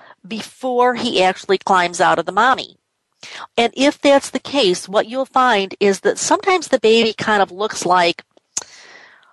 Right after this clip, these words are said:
oh, it's hard to explain, but they just kind of look like, "Oh, I think I'm really tired. Uh, could you just, like, let me alone a little bit,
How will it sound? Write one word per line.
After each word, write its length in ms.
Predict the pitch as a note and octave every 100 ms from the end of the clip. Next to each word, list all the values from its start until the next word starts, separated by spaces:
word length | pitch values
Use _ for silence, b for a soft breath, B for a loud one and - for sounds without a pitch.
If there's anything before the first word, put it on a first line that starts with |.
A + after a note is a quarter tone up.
| _
oh, 280 | B3+ B3 A3
it's 120 | G#3+
hard 180 | A3+ G#3
to 60 |
explain, 560 | F3+ - - E3+ E3+ E3+
but 180 | F3+ -
they 180 | A#3+ A#3+
just 280 | C#4 C4+
kind 160 | - B3
of 120 | G3+
look 200 | G3 -
like, 280 | F#3+ D3+ D#3+ -
"Oh, 960 | G#3 G#3 G#3 G3+ F#3 F3+ E3+ F3 G3
I 100 | A3+
think 140 | A#3+ A#3
I'm 120 | G#3+
really 260 | G3+ G#3 G#3
tired. 680 | - F#3 E3+ F3 E3 E3 E3+
Uh, 920 | - F3 F3+ F3 F#3 D#3+ F3 E3+ F#3
could 180 | - A#3+
you 60 | -
just, 380 | A4 G4+ - - _ _
like, 240 | A3+ A3 - _ _ _ _ _ -
let 200 | A3+ C4+
me 120 | A#3
alone 320 | G3 F#3 F#3+
a 60 | F3+
little 220 | F#3 F3+
bit, 240 | F3 F3+